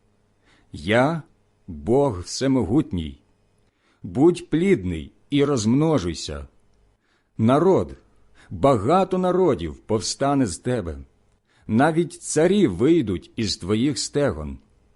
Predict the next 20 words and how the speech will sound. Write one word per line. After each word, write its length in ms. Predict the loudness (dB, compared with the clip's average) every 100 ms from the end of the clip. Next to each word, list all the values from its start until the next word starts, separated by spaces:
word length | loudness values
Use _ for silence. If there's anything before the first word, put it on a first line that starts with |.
| _ _ _ _ _ _ _ -14
Землю 520 | -4 0 2 2 -2
ж, 140 | -8 -14
що 240 | -14 -4 0
її 320 | 0 0 2
я 120 | 0
був 400 | 0 2 2 -2
дав 420 | -6 -4 -4 -6 -2
Авраамові 840 | 0 2 0 2 2 0 -4 -10 -2
та 100 | -2
Ісаакові, 1040 | -2 -6 -4 -2 0 0 -2 -6 -6 -12 -14 -20 -20 _ _ _ 0
тобі 300 | 2 2 0
її 420 | 0 0 0 -2
дам, 380 | -2 -6 -6 -10 _ _ _ _ _ _ 0
і 120 | 0
твоєму 540 | 2 2 4 2 2
потомству 960 | 2 0 4 2 2 -2 -6 -10 -10 -10 -20 -14
дам 480 | -8 0 0 2 0
я 260 | 0 -2
цю 320 | -4 -6 -4 -2
землю". 560 | -2 -2 -2 -6 -10